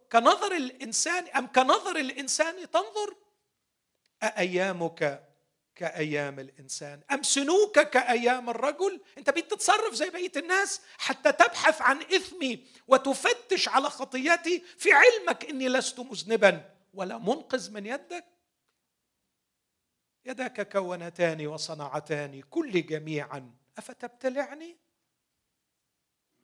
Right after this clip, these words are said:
أنا زعلان منك، أنت اتغيرت، أنت بقيت زي الناس، أنت بتعمل فيا كده ليه؟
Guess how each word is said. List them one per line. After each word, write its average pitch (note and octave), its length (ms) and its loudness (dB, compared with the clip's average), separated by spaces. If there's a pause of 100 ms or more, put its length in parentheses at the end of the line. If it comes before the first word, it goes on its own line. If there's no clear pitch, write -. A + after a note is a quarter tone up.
(580)
أنا C#4 100 0
زعلان D#4+ 340 0
منك، F4 460 0 (1900)
أنت - 140 0
اتغيرت، E4+ 580 6
أنت C#4+ 180 0
بقيت D#4 220 2
زي C#4+ 180 4
الناس، F4 400 0
أنت E4 140 -4
بتعمل D4 340 4
فيا F4 180 -4
كده - 220 4
ليه؟ C#4+ 520 0